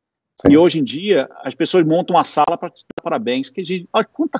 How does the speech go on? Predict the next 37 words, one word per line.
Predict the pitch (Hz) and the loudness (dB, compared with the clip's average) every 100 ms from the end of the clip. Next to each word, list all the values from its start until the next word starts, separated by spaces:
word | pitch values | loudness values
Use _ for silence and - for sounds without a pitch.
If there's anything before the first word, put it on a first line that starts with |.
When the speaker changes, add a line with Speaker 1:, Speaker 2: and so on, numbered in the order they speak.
| - | -6
Speaker 2:
coisa | - 202 190 147 | 2 4 4 2
tá | - | 2
deixando | 127 117 135 | 0 2 2
a | 120 | 2
gente | 127 - | 0 0
mais | 120 117 | 0 -2
perto. | - - 202 - - | -2 0 0 -2 -4
Uma | 156 | -4
tecnologia | 180 190 175 185 | -4 -2 0 0
que | 208 | 0
deixa | 165 - | -2 -2
a | |
gente | - 254 | -6 -6
mais | - | -6
perto. | - - - _ - - - | -10 -16 -18 _ -12 -6 0
Então, | 156 233 196 _ _ _ | 2 2 2 _ _ _
essa | 180 - | -2 -2
tecnologia, | 185 208 208 180 151 143 214 | -4 -4 0 2 2 2 2
ela | 196 | 2
vem | 131 202 226 | 0 0 0
transformando | - 202 - 151 117 131 180 180 156 _ _ _ | -2 -4 -2 -2 0 0 0 -4 -10 _ _ _
tudo | 233 233 208 254 _ | 4 4 4 -4 _
e | 202 | -8
todos. | - 165 123 101 101 - - _ _ _ _ _ - | 0 4 4 2 -8 -14 -16 _ _ _ _ _ -6
E | 190 | 0
vem | 202 | 2
transformando | 190 180 185 170 | 0 -2 -2 -4
a | |
publicidade | 170 170 170 - 156 156 | -4 -6 -6 -2 -2 -2
também. | 175 139 127 - _ _ _ _ | -2 0 -2 -6 _ _ _ _
A | 135 | -2
publicidade | 147 151 175 175 _ | 0 2 0 0 _
tá | 190 | -2
tendo | 185 190 202 | -2 -4 -6
que | 170 | -8
se | - | -6
adequar | 131 117 139 151 131 | -4 -4 -2 -2 -4